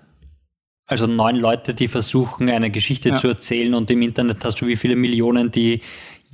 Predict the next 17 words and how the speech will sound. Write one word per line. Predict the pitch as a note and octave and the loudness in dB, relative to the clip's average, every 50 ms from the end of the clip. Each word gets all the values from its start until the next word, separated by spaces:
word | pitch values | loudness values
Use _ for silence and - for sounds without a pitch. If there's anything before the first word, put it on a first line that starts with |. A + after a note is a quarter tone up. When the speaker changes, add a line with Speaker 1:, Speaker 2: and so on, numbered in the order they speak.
| - - - - - | -20 -18 -16 -12 -6
Speaker 1:
Zeit | - - A2+ A2+ A2 - | -2 0 0 0 0 0
haben, | A#2 A#2 A#2 A#2 | 0 0 2 0
jeden | G#2+ G#2 A#2 A2 | 0 0 -2 -4
Frame | - - A2+ A#2 B2 | -2 -2 0 0 0
zu | B2+ - | 0 0
analysieren, | A#2 A2 G#2+ A2 A2 G#2 - - A#2+ A#2 | 0 2 2 2 2 0 0 0 0 0
um | A2+ A2 | 0 0
drauf | - - G#2+ G2+ | 0 0 0 0
zu | - - - | 0 -2 -4
kommen. | - - A#2+ A#2 A#2+ A#2 | -2 -2 0 2 2 2
Ich | G#2 | 2
meine, | G2 G#2+ G#2 | 2 2 4
das | G#2 G2+ - - - E3 - F2+ - - | 2 2 0 -2 -8 -12 -14 -14 -14 -10
kann | - - B2 B2 A#2+ | -8 -4 -2 0 0
sich | A2 A2+ G2+ | 0 0 0
nicht | G#2 G2+ F#2+ G#2 | 0 0 0 0
ausgehen. | G2+ G2 F#2 - - - G2 - - | 0 0 0 -2 -4 -4 -4 -4 -4